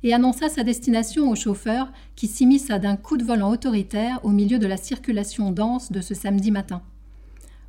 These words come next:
Moins de dix minutes plus tard, la voiture s'engageait dans une large allée gravillonnée. Au passage du portail,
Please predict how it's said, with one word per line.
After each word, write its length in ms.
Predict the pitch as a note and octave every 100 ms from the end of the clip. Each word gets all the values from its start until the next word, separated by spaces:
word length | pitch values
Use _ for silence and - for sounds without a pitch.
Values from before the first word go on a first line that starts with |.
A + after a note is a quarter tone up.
| -
Moins 280 | A3+ D#4
de 100 | B3+
dix 160 | F#3+ C4
minutes 300 | D4 C4+ B3+
plus 160 | - G#3+
tard, 400 | G#3+ C4 F#4 - - - - -
la 120 | G#3
voiture 380 | G3 A#3 - D#4+
s'engageait 500 | C4 G#3 G3+ F#3+ B3
dans 160 | G#3
une 260 | G3 F#3 F#3
large 340 | G#3 B3+ A3
allée 220 | G3 G3+
gravillonnée. 600 | A3+ G3+ F#3+ G3 F#3+ F3+ - - - - - - -
Au 100 | G3+
passage 400 | F3 A#3 - B3
du 100 | G3
portail, 480 | G3+ G3 - A#3+ D#4